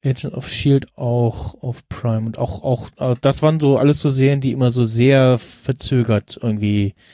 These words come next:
bei Video on Demand, äh, verfügbar waren. Äh, Inhumans,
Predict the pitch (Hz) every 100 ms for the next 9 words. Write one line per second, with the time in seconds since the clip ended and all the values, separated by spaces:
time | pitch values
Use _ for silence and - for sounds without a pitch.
0 | - - - - 120 113 113 117 107 107
1 | 101 101 101 - 113 104 - 117 - 123
2 | 113 104 104 98 98 104 _ _ _ -
3 | - - - _ _ _ _ - - 123
4 | 107 104 104 104 - 131 135 - 135 123
5 | 120 120 - - - -